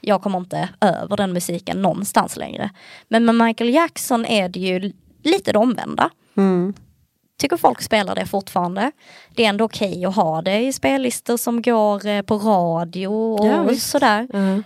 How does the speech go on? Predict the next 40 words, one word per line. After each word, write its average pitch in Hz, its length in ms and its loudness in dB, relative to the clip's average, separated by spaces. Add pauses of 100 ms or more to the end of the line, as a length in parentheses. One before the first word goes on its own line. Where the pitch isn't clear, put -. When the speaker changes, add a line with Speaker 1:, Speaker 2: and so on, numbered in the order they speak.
(260)
Speaker 1:
Eh, 202 420 2
så - 160 -2
att 233 80 0
här 214 280 2
har 202 340 2
ändå 233 580 2
den 208 240 -4
allmänna 202 520 0
opinionen, 180 1000 -2
folkmassan, 185 760 -4
valt 185 260 -2
en 196 100 -2
annan 185 280 -2
väg 247 380 -2
lite 269 200 0
grann 190 140 0
än 175 100 -2
vi. - 120 -8 (240)
Speaker 2:
Men 247 180 4
tror 254 200 2
du 330 180 4
att 330 100 2
han 254 200 4
dog 214 300 2
vid 180 140 4
rätt 202 200 0
tidpunkt? - 580 0
Speaker 1:
Jag 269 100 4
tror 302 100 0
att 277 80 -2
han 240 140 0
dog 202 280 2
vid 202 200 -2
exakt 294 840 0
Speaker 2:
Innan 202 220 2
folk 175 240 2
Speaker 1:
rätt - 60 -14
Speaker 2:
blev 170 140 4
Speaker 1:
tidpunkt. 175 260 4
Speaker 2:
woke. - 280 -8